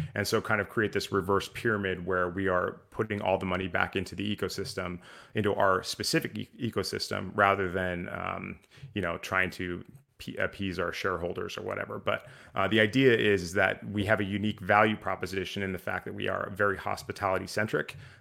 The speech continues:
Uh, we, uh, we have crea-, we, we can creatively offer solutions. And, um, I think that there's a market for that in the global, global gig economy.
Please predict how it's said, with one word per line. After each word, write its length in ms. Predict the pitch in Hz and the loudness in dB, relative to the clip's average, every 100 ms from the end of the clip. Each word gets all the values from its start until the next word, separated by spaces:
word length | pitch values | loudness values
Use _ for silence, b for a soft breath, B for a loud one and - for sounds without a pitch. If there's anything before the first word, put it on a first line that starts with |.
| - | -4
Uh, 180 | 90 90 | -4 0
we, 160 | 98 95 | 2 2
uh, 80 | - | 0
we 140 | 98 | 0
have 140 | 90 - | 0 0
crea-, 320 | 107 98 107 | -2 -2 -2
we, 240 | 107 104 | -4 -4
we 80 | 90 | -6
can 180 | - 95 | -8 -10
creatively 560 | - 107 101 98 101 | 2 4 6 4 2
offer 260 | 95 98 101 | 2 -2 -4
solutions. 720 | - 101 98 104 120 131 - b b - | -8 -6 -4 -2 -2 -4 -8 b b -4
And, 240 | 98 92 95 | 0 0 2
um, 240 | 95 98 | 2 4
I 80 | 104 | 4
think 200 | 127 110 | 4 0
that 120 | 101 | 2
there's 160 | 107 107 | 2 4
a 60 | |
market 280 | 110 123 104 | 4 2 0
for 100 | 95 | -2
that 200 | 90 92 | 0 0
in 80 | 92 | -2
the 80 | 92 | 2
global, 360 | 98 90 95 98 117 | 2 2 -2 -4 -8
global 280 | 107 104 98 | 0 2 2
gig 240 | 95 113 101 | 0 -2 -4
economy. 480 | 95 104 127 - | -8 -8 -8 -12